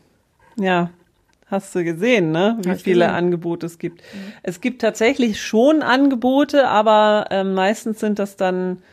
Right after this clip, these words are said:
Speaker 1: äh, nicht explizit Angebote für Flinter,
Speaker 2: Mhm.
Speaker 1: sag ich mal.
Speaker 2: Mhm.
Speaker 1: Also, ähm,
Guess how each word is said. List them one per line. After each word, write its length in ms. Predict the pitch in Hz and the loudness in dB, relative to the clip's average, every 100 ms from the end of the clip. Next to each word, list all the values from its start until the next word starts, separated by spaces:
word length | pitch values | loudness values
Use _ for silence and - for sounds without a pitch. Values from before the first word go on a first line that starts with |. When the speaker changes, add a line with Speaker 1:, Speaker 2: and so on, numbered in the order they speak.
| _ _ _ _ | _ _ _ _
Speaker 1:
äh, 180 | 185 180 | 0 2
nicht 360 | 190 226 247 214 | 4 2 2 -4
explizit 600 | 214 - 214 - 208 - | -6 -6 -6 -2 -2 0
Angebote 640 | 185 196 180 190 190 185 | 0 0 0 0 0 -2
für 180 | - 180 | -2 -6
Flinter, 840 | - - 185 185 180 160 143 139 | -6 -4 0 2 2 2 0 -4
Speaker 2:
Mhm. 240 | 185 190 214 - - - _ | -6 -6 -8 -12 -20 -20 _
Speaker 1:
sag 260 | _ 151 151 | _ -2 -2
ich 160 | 156 156 | -4 -4
mal. 300 | 147 143 - | -4 -4 -6
Speaker 2:
Mhm. 60 | |
Speaker 1:
Also, 580 | - 160 160 160 156 156 - | -6 -4 0 0 0 -2 -2
ähm, 440 | 160 156 156 | -2 -2 -4